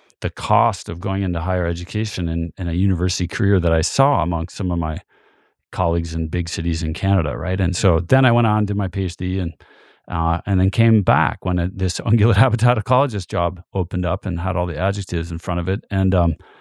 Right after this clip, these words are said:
and so, yeah, since then I've been trying to, you know, trying to, you know, uh, like many of us, <laughs> emulate Dan's philosophies and approaches with, um, his, his ability to work with graduate students to help them, you know, find out how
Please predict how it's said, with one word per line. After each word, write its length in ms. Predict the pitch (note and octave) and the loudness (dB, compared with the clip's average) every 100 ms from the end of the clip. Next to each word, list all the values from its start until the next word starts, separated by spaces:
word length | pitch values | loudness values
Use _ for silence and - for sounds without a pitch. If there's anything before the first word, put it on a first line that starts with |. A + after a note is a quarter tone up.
| _ _ _ | _ _ _
and 120 | B2 A#2 | -2 2
so, 140 | D#3 | 4
yeah, 240 | D#3+ F#3 | 4 4
since 280 | F#2+ - B2+ | 2 0 -2
then 100 | C#3+ | 0
I've 80 | B2+ | 0
been 120 | B2 | 0
trying 300 | A2 A2+ A#2 | 0 0 0
to, 200 | A#2+ G#2 - _ _ _ _ _ - | 0 -2 -4 _ _ _ _ _ -6
you 120 | A2 | -2
know, 60 | F#2 | -2
trying 320 | - A#2+ C#3+ | 2 2 4
to, 160 | A2+ - _ - | 0 -4 _ -4
you 100 | A2 | 0
know, 140 | E2+ | 0
uh, 220 | G#2 G#2 C3 - G#2+ - _ _ | -2 -6 -10 -14 -18 -20 _ _
like 120 | F#2 | -8
many 240 | - G#2+ C3 | 0 4 4
of 120 | E2 | 4
us, 260 | F2 - - C3 | 0 -2 -4 -6
<laughs> 160 | - - | -8 2
emulate 540 | A2+ A#2+ A#2 A#2 A2 | 6 6 6 2 0
Dan's 440 | G#2 G#2+ A2+ A2+ - | -2 0 2 0 -2
philosophies 640 | - G#2+ G2+ - A2+ G2+ | -2 2 2 0 -2 -2
and 80 | G2 | -2
approaches 520 | - G#2+ A2 A2 E2+ | 0 0 0 -4 -4
with, 260 | F2+ F2 - _ _ _ _ F#2 | -4 -4 -8 _ _ _ _ -4
um, 240 | F#2 F2+ | 0 0
his, 380 | F#2 G2 F2+ - - | 2 2 0 -6 -6
his 160 | F2+ | -4
ability 400 | E2+ G2 G2 F#2+ | 0 4 4 4
to 360 | E2 G#2 F2+ E2 - _ _ _ _ _ | 2 2 4 2 -2 _ _ _ _ _
work 420 | A2 G2 A2 B2+ - | -2 2 2 2 -2
with 260 | G2 A2 | 0 0
graduate 380 | G#2 G2 A#2+ G#2 | 2 2 2 -2
students 300 | - F#2+ F#2 | -4 -6 -4
to 100 | G2 | -4
help 280 | G2 G2+ - | -2 -2 -2
them, 320 | G2 F#2+ F2 - - | -2 -2 -4 -8 -8
you 80 | G2 | -4
know, 120 | E2 | -4
find 460 | - G#2+ G#2+ B2+ | -4 -2 2 4
out 220 | G#2+ G#2 - - _ _ | 4 2 -2 -12 _ _
how 480 | - - A#2+ C3+ C3+ | -12 -4 0 0 0